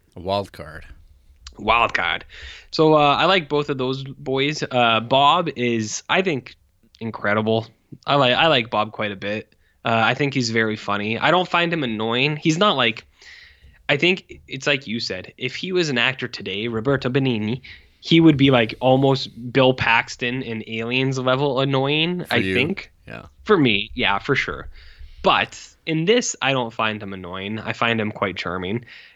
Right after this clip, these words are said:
Speaker 2: And, uh, I think he's, like, the play in between all three of them is really good because it's, like,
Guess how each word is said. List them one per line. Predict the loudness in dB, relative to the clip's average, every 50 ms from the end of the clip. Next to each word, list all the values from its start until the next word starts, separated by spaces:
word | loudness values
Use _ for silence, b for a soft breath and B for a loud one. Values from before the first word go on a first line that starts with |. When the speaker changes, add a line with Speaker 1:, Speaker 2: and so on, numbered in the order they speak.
| B B -2 2
Speaker 2:
And, | 4 4 4 4 4 4 4 4
uh, | 4 6 6 4 2 2
I | 0 -2
think | 0 0 -2 0
he's, | 0 0 2 2 2 2 2
like, | 2 2 2 0 -2 -8 _ b b b b b b b b -2
the | -2
play | -2 -2 -2 2 4 4 6 6 4
in | 4 2 0 0
between | 0 -2 -4 -2 0 0 0 0 2
all | 2 2 2
three | 0 -2 -8 -4 -2 -2
of | 0 2
them | 0 2 2 2 2 0 0 -4 -12 -20 _ _ _ _ _ -4
is | -2 0 4
really | 4 4 4 4
good | 4 4 2 2
because | 2 0 0 0 0 0
it's, | -2 0
like, | 2 2 2 2 -2 -6 -18 -20